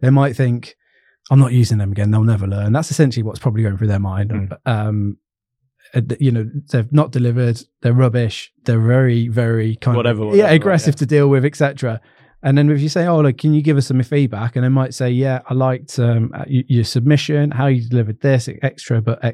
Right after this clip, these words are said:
Speaker 1: X, Y, Z." But, you know, you were really, really, uh, cavalier approach on the e-,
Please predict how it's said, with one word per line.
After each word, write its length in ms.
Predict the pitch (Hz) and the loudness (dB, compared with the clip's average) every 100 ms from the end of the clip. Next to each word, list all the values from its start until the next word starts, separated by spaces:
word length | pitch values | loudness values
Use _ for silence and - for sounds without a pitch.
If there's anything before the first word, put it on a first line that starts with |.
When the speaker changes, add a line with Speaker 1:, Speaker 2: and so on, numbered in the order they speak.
| 147 147 | -6 -4
Speaker 1:
X, 160 | 123 | -2
Y, 100 | 117 | 0
Z." 180 | 120 139 113 | 2 2 0
But, 220 | 127 123 - - _ - | -2 -2 -6 -20 _ -2
you 100 | 120 | 0
know, 160 | 110 110 - | 0 -2 -2
you 140 | 123 117 | 2 2
were 180 | 110 - - | 0 -2 0
really, 640 | 123 135 127 120 110 104 | 2 4 4 2 0 -4
really, 680 | 104 113 113 107 98 101 - - | -2 -2 0 -4 -6 -8 -8 -4
uh, 260 | 104 101 98 _ _ - | -2 -2 -6 _ _ -4
cavalier 500 | 117 110 110 104 101 | -2 0 0 -2 -4
approach 380 | - 107 131 113 | -2 -4 -4 -4
on 80 | 104 | -4
the 200 | 107 | -2
e-, 60 | 113 | -4